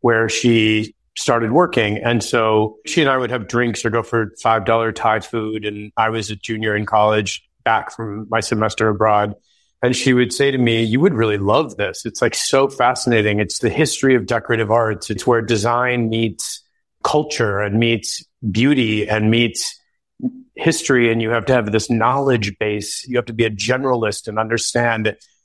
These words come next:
what the best silver makers were and wh-, who made the most beautiful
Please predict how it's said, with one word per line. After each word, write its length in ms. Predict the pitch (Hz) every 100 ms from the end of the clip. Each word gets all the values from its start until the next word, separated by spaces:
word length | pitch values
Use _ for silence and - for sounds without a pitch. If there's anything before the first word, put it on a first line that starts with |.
| _ _ _
what 300 | - 127 127
the 120 | 127 104
best 460 | - 123 107 -
silver 260 | 143 131 123
makers 480 | 113 104 117 104 120
were 340 | 107 104 101
and 280 | 101 98 110
wh-, 260 | 123 131
who 140 | 143 143
made 240 | 131 117
the 180 | 113 104 123
most 260 | 123 -
beautiful 400 | 127 127 - 113